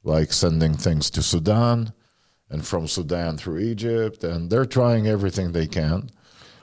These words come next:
So far, uh, we've been very effective in, uh, derailing a lot of that, but p-, probably not all of that. And, uh, there are, uh, it's a war of attrition. It will go on a long time.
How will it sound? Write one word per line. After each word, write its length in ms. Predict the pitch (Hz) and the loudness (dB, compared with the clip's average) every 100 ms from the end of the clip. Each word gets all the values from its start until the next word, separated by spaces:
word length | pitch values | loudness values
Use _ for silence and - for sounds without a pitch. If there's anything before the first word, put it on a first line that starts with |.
| _ - | _ -8
So 300 | - 151 127 | 0 2 2
far, 540 | - 107 107 98 95 55 | 2 4 4 4 2 2
uh, 260 | 87 87 | 2 2
we've 260 | 87 92 85 | 4 2 2
been 200 | 90 87 | 0 2
very 280 | 92 90 87 | 2 2 2
effective 500 | - 92 - 82 82 | 2 0 0 0 2
in, 240 | 80 80 | 2 2
uh, 140 | 80 | 2
derailing 880 | 76 85 80 90 90 85 87 80 76 - _ | 2 2 4 4 4 4 2 2 -2 -8 _
a 80 | 90 | 0
lot 320 | 87 90 95 | 2 4 4
of 360 | 85 80 73 67 50 60 | 2 0 -4 -12 -10 -2
that, 500 | 78 82 117 - - _ _ _ _ _ _ _ _ _ 85 | 0 0 -4 -10 -20 _ _ _ _ _ _ _ _ _ -4
but 180 | 87 | -2
p-, 100 | - - | -2 -2
probably 460 | 107 95 98 98 | 2 2 2 2
not 280 | 85 82 - - | 2 -2 -4 -4
all 260 | 76 73 | -2 -2
of 140 | 69 64 | -4 -6
that. 360 | 57 - - - _ - _ - | -10 -12 -20 -20 _ -20 _ -6
And, 360 | 73 82 80 | -2 -2 0
uh, 220 | 85 85 80 | 0 0 0
there 180 | 85 | 0
are, 380 | 85 82 82 80 | 2 2 0 0
uh, 260 | 82 73 58 | 0 0 -2
it's 240 | - 82 | -4 -2
a 40 | 87 | 0
war 280 | 90 110 104 | 2 4 4
of 60 | |
attrition. 580 | 92 - 95 82 85 65 | 2 0 0 0 -2 -4
It 160 | 73 82 | -6 -4
will 160 | 85 | -2
go 240 | 87 92 87 | 0 0 0
on 480 | 92 92 87 50 - | 0 0 -2 -6 -8
a 100 | 78 | -2
long 340 | 82 87 90 90 | 0 0 0 0
time. 420 | 90 87 90 | 0 0 -2